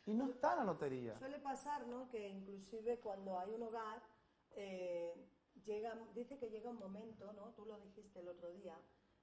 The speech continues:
Speaker 2: eh, llega un momento en el, en el, en el hijo, ¿no? En el adolescente, dice que cuando el niño es pequeño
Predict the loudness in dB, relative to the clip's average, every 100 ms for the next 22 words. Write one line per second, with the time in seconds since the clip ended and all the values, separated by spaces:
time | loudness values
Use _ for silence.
0 | -16 -6 -2 0 2 0 0 -4 -4 -2
1 | -2 -2 0 0 0 -2 -2 -4 -8 -6
2 | -6 -4 -4 -4 -4 -8 -10 -14 -12 -8
3 | -2 0 0 -2 -4 -2 -6 -6 -6 -4
4 | -4 -4 -6 -4 -2 0 2 0 -4 -18
5 | -20 -8 -2 0 0 0 0 0 0 0
6 | 0 -2 -2 0 -2 2 0